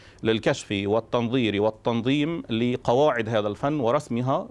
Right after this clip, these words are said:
وخطها ثم إرسالها إلى العلماء. فما إن، آه، اطلع العلماء على ما ذكره الإمام الشافعي حتى قالوا: "هذا هو الذي نجده في أنفسنا"، أو أغلبه كذلك، خالفوه في بعض المسائل، عارضوه في بعض، قيدوا بعض ما أطلق، آه، خصصوا بعض ما، ما،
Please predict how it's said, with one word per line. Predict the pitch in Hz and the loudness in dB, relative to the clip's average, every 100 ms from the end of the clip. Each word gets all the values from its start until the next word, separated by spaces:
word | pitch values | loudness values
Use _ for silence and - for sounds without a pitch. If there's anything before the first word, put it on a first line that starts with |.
| - | -4
وخطها | 120 170 - 151 151 | -4 -2 -4 -2 -2
ثم | 170 160 143 | -2 0 0
إرسالها | 131 123 147 120 | -2 0 0 0
إلى | 120 117 | 0 0
العلماء. | 107 104 95 90 | 0 0 0 0
فما | - 170 160 160 | 0 2 2 0
إن، | 143 101 - - - - - - 104 | -2 -4 -12 -20 -20 -20 -20 -4 2
آه، | 107 - | 2 2
اطلع | - 190 143 120 | 0 2 2 2
العلماء | 120 123 143 131 | 2 2 2 0
على | 113 123 123 | 0 0 0
ما | 143 131 | 0 0
ذكره | 135 151 139 | 0 0 0
الإمام | 135 131 151 | 0 0 -2
الشافعي | 135 - 165 165 | -2 -2 -2 -2
حتى | 151 190 175 | -2 -2 -2
قالوا: | 160 175 165 | 0 2 2
"هذا | 196 180 | 2 2
هو | 170 180 | 0 0
الذي | 170 165 160 | 2 2 0
نجده | 151 170 156 | 0 0 0
في | 139 143 | 0 -2
أنفسنا"، | 131 120 117 117 | -2 -2 -2 2
أو | 139 160 | 4 4
أغلبه | 165 160 185 185 175 | 4 4 2 2 2
كذلك، | 175 160 104 90 - - - | 2 2 2 -2 -12 -20 -20
خالفوه | - 233 208 208 175 | -2 2 2 2 0
في | 151 160 | 2 2
بعض | 139 127 | 2 2
المسائل، | 120 113 127 120 131 | 0 0 0 0 0
عارضوه | 131 143 151 151 139 | 0 2 2 0 -2
في | 127 123 | -2 -2
بعض، | 120 - | -2 0
قيدوا | 147 143 135 | 2 4 2
بعض | 131 123 | 2 2
ما | 120 117 123 | 2 0 -2
أطلق، | - 117 - - - - - | -2 -2 -4 -16 -20 -12 0
آه، | 110 110 110 | 2 4 2
خصصوا | 156 151 139 139 | 0 0 0 0
بعض | 127 123 117 | 2 2 0
ما، | 117 117 113 | 0 0 0
ما، | 113 107 107 | 0 0 -2